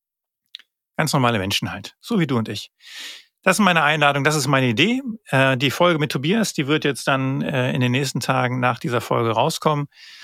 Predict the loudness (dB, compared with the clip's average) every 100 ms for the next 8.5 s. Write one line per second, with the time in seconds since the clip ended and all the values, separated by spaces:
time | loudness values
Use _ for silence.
0 | -20 _ _ _ _ 0 4 4 4 2
1 | 2 2 -2 -4 2 4 4 2 0 -2
2 | -4 -2 -2 -4 -2 -2 -2 -6 -4 -2
3 | -4 -6 -6 -4 -4 -2 0 0 0 2
4 | 2 4 2 2 0 2 0 0 2 2
5 | 4 4 2 4 2 2 0 0 2 0
6 | -2 -2 0 0 0 0 0 0 2 0
7 | 0 -6 -10 -4 -2 -2 0 0 2 0
8 | 0 -2 0 -2